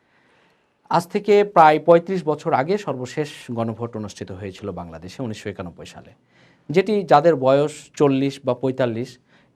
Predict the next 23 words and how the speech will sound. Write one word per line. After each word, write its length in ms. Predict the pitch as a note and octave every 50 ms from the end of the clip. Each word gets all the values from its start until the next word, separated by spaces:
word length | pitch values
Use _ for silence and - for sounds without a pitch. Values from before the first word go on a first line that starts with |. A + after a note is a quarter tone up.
| _ _ D3
বলা 200 | D#3 E3+ F#3+ F#3+
যায় 160 | G3+ G3+ G3
যে 140 | F#3+ G3+ F#3+
যাদের 260 | G3 F#3 F#3 F#3+ F#3
বয়স 240 | F3 F#3 F#3 F3+ - - -
পঞ্চাশ, 480 | F3+ F3 F#3+ F#3+ F#3+ F#3+ C3 A2+ A#2 - - - _ _
তারাও 280 | F3 F3 G3 A3+ A#3+ B3 A#3+
ঠিকমতো 340 | - G#3 F3+ E3+ D#3 - D3+
জানে 260 | C3+ C3+ B2 B2+ B2+
না 100 | A#2 G2+ F#2
যে 60 | F#2+ G2
আসলে 240 | G2 - - B2+
গণভোটটা 500 | A#2 A2+ A#2 A#2+ A#2 A#2 B2 - _ B2
কি, 180 | A#2+ - - E3 - -
কেন 140 | E3 D3+ C3 G#2+ - -
হয়। 140 | D3 - _ _ _ _ _ _ _ _ _ _ _ _ _ _ _ _ -
তো 100 | D3+ C3+
বাংলাদেশে 600 | B2+ C3 C#3 D#3 E3+ F3 F3 F#3 F#3 - G#3 G#3 G#3 G3+ G3+ G3 - _ _ _
একটি 220 | D#3+ D3+ - E3+ E3
খুবই 360 | - - - G#3 G#3+ A#3 A3
গুরুত্বপূর্ণ 640 | E3 D#3 E3 F3 F3 - F#3+ F#3 - F3+ F3 E3+ D3
বিষয় 280 | C#3+ C#3 - - F3
নিয়ে 200 | F3 F3 F3 F3